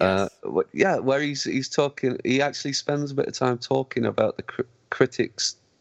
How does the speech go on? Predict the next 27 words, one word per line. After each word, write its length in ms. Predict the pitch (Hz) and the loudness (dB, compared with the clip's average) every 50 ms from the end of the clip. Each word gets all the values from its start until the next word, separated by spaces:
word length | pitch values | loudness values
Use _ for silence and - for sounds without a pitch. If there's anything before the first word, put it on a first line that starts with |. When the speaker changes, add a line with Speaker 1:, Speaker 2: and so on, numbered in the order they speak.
| _ | _
Speaker 1:
talking 500 | - - 120 117 113 - - 113 110 107 | 0 2 2 2 2 0 0 2 2 2
about 340 | 104 101 - 110 107 92 92 101 | 2 2 2 0 0 0 0 0
his 260 | 107 110 104 101 - | 0 -2 -2 -2 -2
voice, 500 | 104 113 117 110 87 87 - - - - - - - - - - - - | 0 2 2 2 0 0 -2 -4 -6 -6 -10 -16 -16 -16 -16 -16 -6 0
which 220 | - 107 104 - 113 | 2 2 2 4 2
I 80 | 107 | 2
thought 240 | 98 117 120 117 - | 4 4 2 2 2
was 140 | - 98 - | -2 -6 -6
fascinating, 680 | - - 123 131 123 - - 95 90 87 - - 78 78 87 95 | -2 0 0 0 0 -4 -2 -2 -2 0 -2 -4 -4 -6 -4 -2
when 180 | 101 107 107 | 0 0 0
he 80 | 110 110 | 2 0
was 180 | 110 110 107 - | 0 -2 -2 -2
saying, 200 | - 104 104 104 | -2 0 0 0
like, 220 | 101 101 101 - | 0 0 -2 -2
"W-, 340 | - - - - - - - - _ - | -2 -2 -2 -2 -2 -4 -8 -8 _ -4
why 200 | - 113 131 139 | 0 0 0 0
doesn't, 340 | - 139 135 135 131 - - - | 0 -2 0 0 0 -2 -2 -6
you 220 | - - - - | -6 -2 0 2
know, 100 | 120 107 | 2 2
why 160 | 101 113 127 131 | 2 0 0 0
don't 180 | 135 131 - | 0 0 0
they 100 | 117 117 | 0 0
say 340 | 113 - 110 110 107 104 104 - - - | 0 2 2 2 2 0 -2 -2 0 2
that 200 | 120 - - 104 | 2 2 2 -2
about 240 | 98 104 101 - - | -4 -4 -4 -2 -2
Tom 300 | - - 123 113 104 107 | 0 0 0 0 0 0
Waits?" 480 | 107 107 92 65 - - - - - | 0 0 0 -2 -2 0 0 0 0